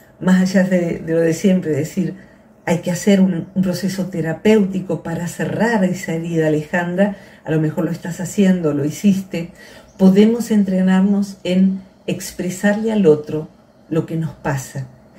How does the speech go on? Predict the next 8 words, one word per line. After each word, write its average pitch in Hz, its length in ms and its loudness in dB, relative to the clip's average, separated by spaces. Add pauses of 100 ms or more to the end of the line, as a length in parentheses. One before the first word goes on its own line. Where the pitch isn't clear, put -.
(160)
Y 170 80 -2
si 185 140 0
lo 180 120 2
hemos 202 340 2
hecho, 185 460 -2 (760)
diría 151 300 -2
esto 156 260 -2
último, 147 600 -2